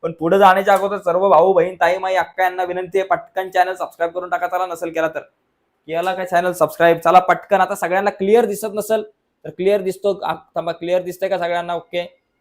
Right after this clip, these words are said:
एक मिनिट, जरा क्लिअर करू आपण सगळं काही. हा, चला, ओके, आता सगळ्यांना नीट क्लिअर दिसत असेल. चला, तर या ठिकाणी बघा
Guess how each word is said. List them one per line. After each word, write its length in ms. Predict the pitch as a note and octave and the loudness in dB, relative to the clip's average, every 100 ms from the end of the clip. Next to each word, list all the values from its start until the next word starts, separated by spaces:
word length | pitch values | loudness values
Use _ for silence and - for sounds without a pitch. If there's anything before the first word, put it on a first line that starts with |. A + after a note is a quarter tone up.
| _ _ - | _ _ -10
एक 260 | D3+ D#3+ | -8 -8
मिनिट, 180 | D#3+ D#3 | -10 -8
जरा 160 | D#3 D#3+ | -2 -2
क्लिअर 300 | D#3 D#3 E3 | -2 -2 0
करू 200 | E3 D#3 | 0 0
आपण 200 | D3+ D#3 | -2 -4
सगळं 260 | D3+ D3 | -6 -4
काही. 140 | D3 D3 | -2 -4
हा, 320 | - A#2+ G#2 - | -4 -8 -8 -6
चला, 180 | C3+ B2 | -4 -4
ओके, 240 | B2+ C3 | -4 -6
आता 140 | B2 | -6
सगळ्यांना 380 | C#3 C3 C3+ C#3 | -6 -8 -8 -8
नीट 280 | C#3 C#3+ C#3+ | -12 -12 -10
क्लिअर 220 | C#3 C3+ | -8 -8
दिसत 200 | C3 C3 | -8 -10
असेल. 260 | C#3 B2 A#2 | -8 -8 -10
चला, 240 | B2 A#2+ - _ _ _ _ - | -6 -6 -6 _ _ _ _ -4
तर 60 | |
या 180 | E3 A#3 | 4 4
ठिकाणी 320 | B3+ A#3 B3 | 4 2 0
बघा 300 | A#3 A3+ G#3+ | 2 4 4